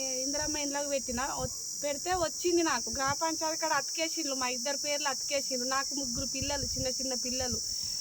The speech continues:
మా ఆయన కూలి పని చేస్తాడు, నేను కూలి పని చేసుకుంటా. తినడం,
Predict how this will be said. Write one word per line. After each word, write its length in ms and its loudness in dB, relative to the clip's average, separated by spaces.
మా 80 6
ఆయన 400 4
కూలి 260 -2
పని 320 0
చేస్తాడు, 400 0
నేను 240 4
కూలి 260 2
పని 380 2
చేసుకుంటా. 560 0
తినడం, 600 4